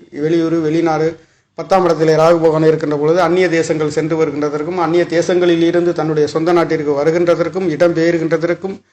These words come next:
இடம் பெயர்கின்ற இரண்டாம் இடத்ததிபதி சந்திர பகவான்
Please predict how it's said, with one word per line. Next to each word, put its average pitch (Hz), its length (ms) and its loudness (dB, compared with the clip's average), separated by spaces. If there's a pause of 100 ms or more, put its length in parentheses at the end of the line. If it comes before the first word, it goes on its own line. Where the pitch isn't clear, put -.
(400)
இடம் 185 320 4
பெயர்கின்ற 196 480 6 (800)
இரண்டாம் 196 400 4
இடத்ததிபதி 180 460 2
சந்திர 170 300 2
பகவான் 165 500 4